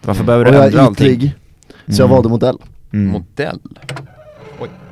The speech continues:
Speaker 3: <laughs> Billy Ray inte igen!
Speaker 2: Ja, nu kom Billy Ray tillbaka.
Speaker 3: Bell lock them doors.
Speaker 1: <laughs> Jävel.
Speaker 2: Eh, nej, jag valde,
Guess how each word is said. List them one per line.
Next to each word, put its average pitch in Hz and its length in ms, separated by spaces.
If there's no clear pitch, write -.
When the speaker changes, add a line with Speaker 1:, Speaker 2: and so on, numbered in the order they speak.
Speaker 3:
<laughs> - 1500
Billy 233 280
Ray 233 320
inte 233 200
igen! 202 500
Speaker 2:
Ja, 110 60
nu 120 80
kom 110 160
Billy 107 140
Ray 104 140
tillbaka. 101 280
Speaker 3:
Bell 95 160
lock 98 120
them 120 220
doors. 127 320
Speaker 1:
<laughs> - 300
Jävel. 104 500
Speaker 2:
Eh, 98 560
nej, 139 400
jag 139 100
valde, 131 320